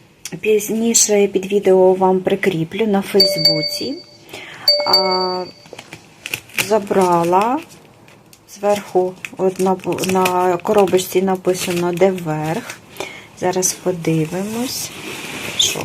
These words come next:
у нас тут. О, я вже бачу красу.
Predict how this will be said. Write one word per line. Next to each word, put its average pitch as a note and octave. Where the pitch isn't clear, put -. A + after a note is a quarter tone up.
у G3
нас F#3+
тут. G3+
О, F#3+
я E4
вже E4+
бачу G3+
красу. -